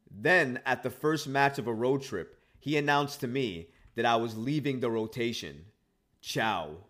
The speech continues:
Wow. What a comment from Evan Fournier here. He gave some information about Tom Thibodeau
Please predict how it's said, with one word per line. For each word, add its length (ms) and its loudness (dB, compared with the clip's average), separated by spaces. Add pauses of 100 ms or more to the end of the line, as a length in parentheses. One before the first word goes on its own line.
(880)
Wow. 720 -2 (640)
What 540 2
a 240 4
comment 580 0
from 240 -8
Evan 260 0
Fournier 520 -4
here. 340 -10 (420)
He 220 -2
gave 320 6
some 160 -2
information 580 0
about 300 2
Tom 360 2
Thibodeau 480 0